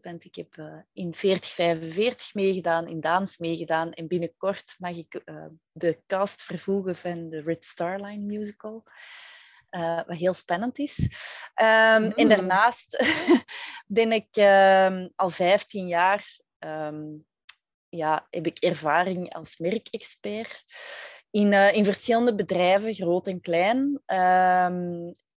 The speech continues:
Speaker 1: en dat gaat van, in verschillende sectoren, dat gaat van, ehm, verlichting tot automotive, tot, eh, voeding op het einde, eh,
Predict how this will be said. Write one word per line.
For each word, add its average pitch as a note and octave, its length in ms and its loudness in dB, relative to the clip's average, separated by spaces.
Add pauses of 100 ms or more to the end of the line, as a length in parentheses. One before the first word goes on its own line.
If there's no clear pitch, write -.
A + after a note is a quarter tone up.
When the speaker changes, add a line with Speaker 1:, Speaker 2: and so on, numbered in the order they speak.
(200)
Speaker 1:
en E3+ 500 0
dat E3+ 180 2
gaat E3 400 0
van, E3 260 -2
in G#3 120 2
verschillende G3+ 380 -2
sectoren, E3+ 600 -2
dat D#3 120 -8
gaat D#3+ 220 -10
van, D#3 440 -12
ehm, - 440 -12 (1300)
verlichting G#3 960 2
tot - 460 2
automotive, F#3 960 -2
tot, - 360 -6
eh, D#3 300 0
voeding G#3 680 -2
op F3+ 120 -16
het - 180 -18
einde, F3 640 -4
eh, D#3 140 -14